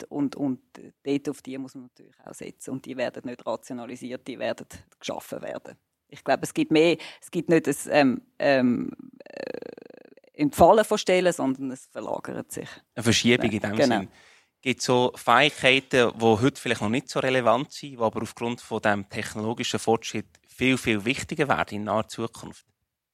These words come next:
Speaker 1: Ja, ich glaub, das, was ich jetzt vorher auch erwähnt habe, ich glaub, ähm, eben, wenn man so ein bisschen die Soft Skills anschaut, oder? Ich glaub, das sind die, die eigentlich nicht können ersetzt werden, oder? Und das sind die, die es aber auch braucht, um eigentlich die ganze, ähm,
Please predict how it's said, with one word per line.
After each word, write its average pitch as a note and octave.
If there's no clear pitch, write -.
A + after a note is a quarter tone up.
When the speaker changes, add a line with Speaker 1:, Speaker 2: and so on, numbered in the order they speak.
Speaker 1:
Ja, D#3+
ich G#3
glaub, E3
das, E3
was E3+
ich D#3+
jetzt -
vorher D#3
auch D#3+
erwähnt D#3+
habe, D#3+
ich D#3
glaub, D3+
ähm, D3
eben, D3+
wenn C#3+
man D#3
so E3
ein D3+
bisschen D#3
die D3+
Soft -
Skills F3+
anschaut, D#3+
oder? C#3
Ich D3+
glaub, C#3+
das D#3
sind E3
die, E3+
die D3
eigentlich D#3
nicht F3
können E3
ersetzt E3
werden, F#3
oder? D3
Und D#3
das D#3+
sind E3
die, F3
die D#3
es D#3
aber C#3
auch C3+
braucht, -
um E3
eigentlich D3
die D3
ganze, D3
ähm, C#3